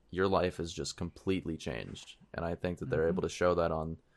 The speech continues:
Speaker 1: the faces of all these different individuals very well, including the lawyer. I mean, he,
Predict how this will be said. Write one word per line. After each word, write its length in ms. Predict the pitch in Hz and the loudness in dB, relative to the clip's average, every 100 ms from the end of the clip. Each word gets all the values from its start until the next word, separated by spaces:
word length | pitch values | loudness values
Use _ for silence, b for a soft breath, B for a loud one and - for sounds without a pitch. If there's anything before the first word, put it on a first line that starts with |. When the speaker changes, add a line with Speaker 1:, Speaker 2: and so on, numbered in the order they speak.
| _ _ | _ _
Speaker 1:
the 100 | 92 | -2
faces 420 | - 95 92 92 90 | 4 4 4 0 0
of 100 | 85 | 2
all 120 | 87 | 2
these 180 | 87 - | 2 0
different 240 | 82 82 | -4 -2
individuals 580 | 82 76 82 85 80 80 | -4 -2 -2 0 -2 -2
very 260 | 80 82 80 | -2 0 0
well, 440 | 82 82 78 80 - | 0 0 0 -2 -6
including 380 | 87 160 139 | 0 2 2
the 80 | 87 | 2
lawyer. 360 | 80 71 62 53 | -2 -4 -4 -4
I 40 | |
mean, 180 | 80 | -4
he, 80 | 85 | -4